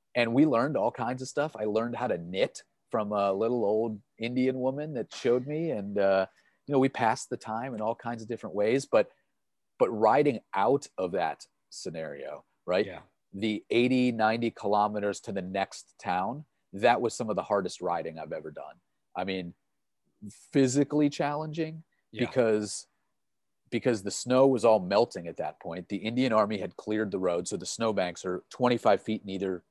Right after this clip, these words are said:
Speaker 1: on either side. And the snow's all melting. So it turns the,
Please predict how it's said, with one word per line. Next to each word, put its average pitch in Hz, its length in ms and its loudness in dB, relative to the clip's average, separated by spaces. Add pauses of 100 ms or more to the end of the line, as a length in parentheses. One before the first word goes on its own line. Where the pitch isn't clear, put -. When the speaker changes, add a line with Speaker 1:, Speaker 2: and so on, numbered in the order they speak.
(220)
Speaker 1:
on 95 140 -6
either 92 180 -4
side. 87 400 0 (800)
And 107 140 -2
the 95 40 -6
snow's 139 340 0
all 113 120 6
melting. 104 420 -2
So 104 180 -2
it - 140 -6
turns 139 680 -4
the, 92 300 -2